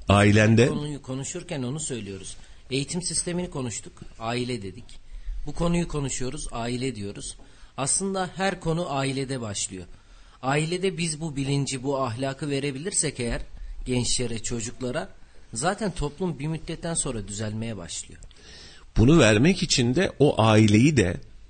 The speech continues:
Speaker 1: bugün yetiştirmek lazım. Geçmişteki ailelerimize. Mesela köyden gelen ailelerimize bir bak ya. Hüseyincim, sen bir miktar daha bu anlamda affına sığınarak, hani bize anlamda, hani, e, Kütahya biraz merkez, ben birazcık daha, ben, ben de köylüyüm aslen ama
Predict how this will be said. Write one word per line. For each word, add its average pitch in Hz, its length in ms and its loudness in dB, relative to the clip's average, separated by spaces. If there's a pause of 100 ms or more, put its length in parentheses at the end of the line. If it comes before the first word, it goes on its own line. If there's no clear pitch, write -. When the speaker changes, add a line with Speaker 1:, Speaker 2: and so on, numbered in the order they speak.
(120)
Speaker 1:
bugün 113 320 6 (200)
yetiştirmek - 580 -2
lazım. - 280 -6 (840)
Geçmişteki 107 600 4
ailelerimize. 90 480 4
Mesela 120 280 4 (340)
köyden 226 320 6
gelen 160 200 6
ailelerimize 147 600 6
bir 127 100 4
bak 101 240 2
ya. - 160 -2
Hüseyincim, 120 460 4 (280)
sen 160 240 4
bir 160 100 8
miktar 110 400 6
daha 101 160 6
bu 131 80 8
anlamda 98 340 6
affına 104 320 6
sığınarak, 85 420 2
hani 90 200 0
bize 113 440 4
anlamda, 95 480 4
hani, 90 160 4 (340)
e, 71 380 4
Kütahya 110 540 2
biraz 98 260 6
merkez, 92 480 2
ben 101 180 4
birazcık 90 380 2
daha, 87 320 2
ben, 98 200 6
ben 90 140 4
de 92 60 0
köylüyüm 82 420 0
aslen 90 280 2
ama 87 180 2